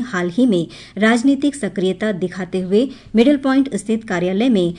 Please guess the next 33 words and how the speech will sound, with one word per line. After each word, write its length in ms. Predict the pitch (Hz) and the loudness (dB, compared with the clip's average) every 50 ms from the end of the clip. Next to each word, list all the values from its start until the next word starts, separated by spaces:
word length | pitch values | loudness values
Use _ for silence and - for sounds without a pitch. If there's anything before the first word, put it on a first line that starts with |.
| - - - 180 | -10 -16 -14 -8
भाजपा 440 | - 170 220 226 220 - - 262 | -4 -2 -2 -2 -2 -2 -2 -2
का 180 | 262 262 262 262 | -2 -2 -2 -2
दामन 400 | 247 190 185 185 185 190 190 220 220 | -2 -2 -2 -2 0 0 0 -2 -2
थाम 260 | - - 220 190 185 | -4 -4 -4 -2 -2
लिया। 260 | 175 185 185 190 190 175 - - - - - - - - - | 0 0 0 0 0 -2 -4 -8 -14 -18 -20 -20 -16 -10 -10
इस 160 | 196 180 - | -8 -6 -4
अवसर 240 | 202 185 180 214 208 | -4 -4 -2 -2 -2
पर 220 | 208 220 220 269 320 | 0 0 0 0 0
सभी 360 | - - 214 170 170 196 190 | -2 -4 -6 -4 -2 -2 -2
कार्यकर्ता 720 | 185 - 180 180 185 180 180 196 190 180 175 214 214 262 311 - - - - - 190 | -2 -2 -2 0 -2 -2 -2 -4 -6 -6 -4 -2 -2 -2 -4 -6 -10 -20 -14 -6 0
ढोल 320 | 170 208 254 294 302 254 | 4 4 6 6 6 4
नगाड़ों 340 | 202 170 185 185 185 196 214 | 2 2 0 0 0 0 -2
के 160 | 214 202 175 | -2 -4 -6
साथ 360 | 175 - 196 202 226 220 247 233 | -4 -4 -4 -4 -2 -2 -4 -4
बीजेपी 500 | 156 190 196 190 180 233 226 226 269 277 | -2 -2 -2 0 0 -2 -2 0 -2 -2
कार्यालय 460 | 269 - 190 180 175 180 175 185 214 254 | -2 -2 -2 -2 -2 -2 -2 -4 -4 -4
पहुंचे। 460 | - 240 202 185 185 - 208 185 175 - - - - - - - - _ - | -2 -2 -2 -2 -2 0 0 0 0 0 -4 -10 -20 -20 -20 -20 -14 _ 2
कार्यकर्ताओं 600 | 254 254 262 277 269 285 269 262 285 269 277 285 | 4 4 6 4 4 2 0 0 0 2 2 4
ने 160 | 277 285 339 - 208 | 4 2 2 0 -2
अपनी 320 | 196 190 - 202 202 208 | -4 -2 0 0 2 2
नई 380 | 185 175 185 190 208 254 269 254 | 2 0 0 0 2 2 2 2
राजनीति 580 | 196 190 180 175 156 165 190 185 180 226 220 208 | 0 -2 -4 -4 -4 -4 -4 -2 -2 -2 -2 -2
दिशा 320 | 160 190 185 175 - 208 208 | -2 -4 -6 -4 -4 -6 -4
के 160 | 208 190 180 | -4 -4 -6
साथ 360 | 170 - 202 190 220 233 240 - | -4 -4 -4 -4 -4 -4 -4 -4
पार्टी 280 | 208 180 180 175 190 185 | -4 -2 -2 -2 -2 -2
में 140 | 185 196 | 0 -2
शामिल 380 | 208 - - 202 180 175 175 180 | -2 -2 -4 -4 -2 -2 -2 -4
होने 340 | 170 170 190 190 202 214 220 | -4 -4 0 0 2 2 0
की 160 | 214 226 247 | 0 -4 -4
प्रतिबद्धता 840 | 240 - 208 190 - 180 170 147 180 175 - 185 202 - 214 208 214 208 175 | -4 -4 -4 -4 -4 -6 -6 -6 -6 -6 -6 -6 -4 -2 -2 -2 -2 -2 -2
व्यक्त 300 | 208 247 - - - 202 | -2 -2 -2 -2 -4 -8
की। 200 | - - 214 190 | -4 -4 -2 -2